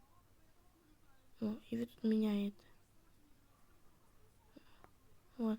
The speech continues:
і ви тут міняєте. Чекайте, тут. Ну, версія.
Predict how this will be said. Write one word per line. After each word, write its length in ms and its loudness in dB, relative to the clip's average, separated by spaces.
і 100 2
ви 80 4
тут 240 -12
міняєте. 520 -2
Чекайте, 560 -20
тут. 100 -14
Ну, 120 -4
версія. 480 -6